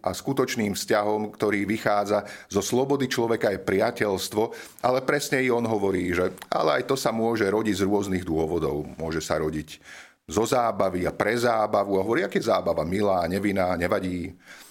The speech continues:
Ľudia sa spolu zabavia, ale väčšinou, keď tá zábava skončí, tak sa rozídu.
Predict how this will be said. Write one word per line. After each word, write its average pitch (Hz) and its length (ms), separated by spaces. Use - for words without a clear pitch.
Ľudia 95 320
sa 92 160
spolu 92 320
zabavia, 101 560
ale 120 240
väčšinou, 120 480
keď 110 160
tá 107 160
zábava 101 400
skončí, 87 400
tak 80 160
sa 82 160
rozídu. 82 560